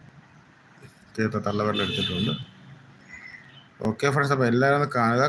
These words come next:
കണ്ടാൽ മാത്രം പോരാ, തീർച്ചയായിട്ടും സപ്പോർട്ട് ചെയ്യുക, സബ്സ്ക്രൈബ് ചെയ്യുക, ആ ബെൽ ബട്ടൺ കൂടെ ഒന്ന് എനേബിൾ ചെയ്ത് വയ്ക്കുക.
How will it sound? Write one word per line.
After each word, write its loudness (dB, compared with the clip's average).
കണ്ടാൽ 2
മാത്രം -2
പോരാ, 2
തീർച്ചയായിട്ടും -2
സപ്പോർട്ട് -4
ചെയ്യുക, 0
സബ്സ്ക്രൈബ് -2
ചെയ്യുക, 2
ആ 4
ബെൽ 6
ബട്ടൺ 0
കൂടെ 2
ഒന്ന് 6
എനേബിൾ 2
ചെയ്ത് 4
വയ്ക്കുക. 0